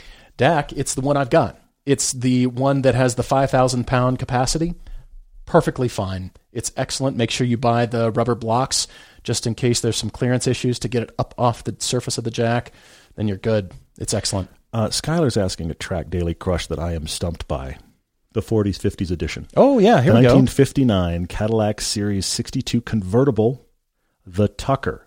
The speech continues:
Speaker 2: the three-light
Speaker 1: Ooh.
Speaker 2: Tucker. Remember that? That actually had a light that looked into
Speaker 1: Yeah.
Speaker 2: corners. Remember that? And the first year Corvette.
Speaker 1: Easy. Easy.
Speaker 2: Oh, you got it?
Speaker 1: Easy.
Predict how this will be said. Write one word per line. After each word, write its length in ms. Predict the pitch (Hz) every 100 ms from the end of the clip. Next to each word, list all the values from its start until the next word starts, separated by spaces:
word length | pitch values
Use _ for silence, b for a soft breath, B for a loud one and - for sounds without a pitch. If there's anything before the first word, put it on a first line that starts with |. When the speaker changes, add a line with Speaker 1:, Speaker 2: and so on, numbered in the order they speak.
| -
Speaker 2:
the 140 | 95
three-light 560 | - 120 131 127 113 185
Speaker 1:
Ooh. 60 |
Speaker 2:
Tucker. 240 | 135 113 127
Remember 220 | 107 113
that? 120 | 90
That 160 | - 131
actually 220 | 117 104
had 100 | 95
a 60 | 90
light 300 | 87 107 -
that 120 | -
looked 240 | 82 95
into 140 | 101 95
Speaker 1:
Yeah. 160 | 123
Speaker 2:
corners. 220 | 107 107 98
Remember 200 | 98 101
that? 200 | 101 - B B B B -
And 160 | 107
the 60 | 95
first 540 | - - 190 185 -
year 120 | 147 143
Corvette. 680 | - 117 101 92 85 - - _ _ _ _ _ _ _ -
Speaker 1:
Easy. 340 | 156 127 113 - _ _ _
Easy. 300 | 131 110 95 -
Speaker 2:
Oh, 80 | 123
you 160 | 120
got 240 | 110 110 196
it? 180 | 240
Speaker 1:
Easy. 320 | 220 156 110